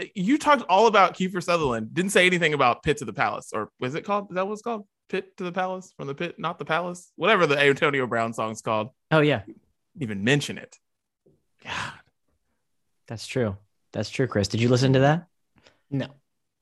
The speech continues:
Speaker 1: Oh.
Speaker 3: <laughs> Was I supposed
Speaker 1: Oh.
Speaker 3: to?
Speaker 2: Now you're
Speaker 1: Yes.
Speaker 2: skipping it. It's on the playlist.
Speaker 1: It's on the playlist.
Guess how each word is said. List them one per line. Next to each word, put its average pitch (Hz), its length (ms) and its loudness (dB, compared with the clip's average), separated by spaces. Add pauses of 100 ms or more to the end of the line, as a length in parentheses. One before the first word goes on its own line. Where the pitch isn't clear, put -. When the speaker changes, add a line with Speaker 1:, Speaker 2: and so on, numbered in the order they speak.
(560)
Speaker 1:
Oh. - 600 -6 (280)
Speaker 3:
<laughs> - 400 -20
Was 143 120 2
I 165 60 8
supposed 190 320 6
Speaker 1:
Oh. 381 120 0
Speaker 3:
to? 381 40 -12 (260)
Speaker 2:
Now 220 80 6
you're 247 120 10
Speaker 1:
Yes. 202 80 6
Speaker 2:
skipping 214 320 6
it. 131 100 4 (140)
It's 185 180 4
on 294 80 10
the 285 60 10
playlist. 254 460 8
Speaker 1:
It's 240 120 0
on 381 120 6
the 381 100 6
playlist. 208 680 4